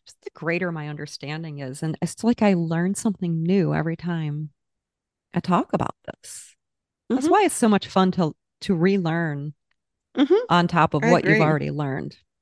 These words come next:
Speaker 2: I agree. So,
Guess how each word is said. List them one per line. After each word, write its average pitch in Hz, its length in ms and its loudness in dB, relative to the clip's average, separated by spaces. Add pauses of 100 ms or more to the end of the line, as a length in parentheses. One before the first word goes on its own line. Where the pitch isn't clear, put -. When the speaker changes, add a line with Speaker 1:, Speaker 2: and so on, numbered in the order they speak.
(440)
Speaker 2:
I 202 80 -2
agree. 180 400 0 (1700)
So, 175 560 0